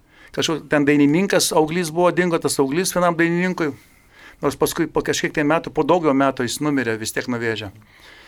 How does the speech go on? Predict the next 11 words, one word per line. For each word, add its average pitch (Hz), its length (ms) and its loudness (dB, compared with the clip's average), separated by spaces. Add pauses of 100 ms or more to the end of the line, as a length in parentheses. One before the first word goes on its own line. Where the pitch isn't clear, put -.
(220)
Paskui 165 320 2
mano 175 240 4
kaimynei, 165 640 2
bebendraujant, 151 680 4
begeriant 151 400 2
arbatą, 143 420 2
nosis, 180 480 2
e, 147 240 -6
sulaužyta, 156 880 -2
pertvara 147 480 0
atsistatė. 147 640 -4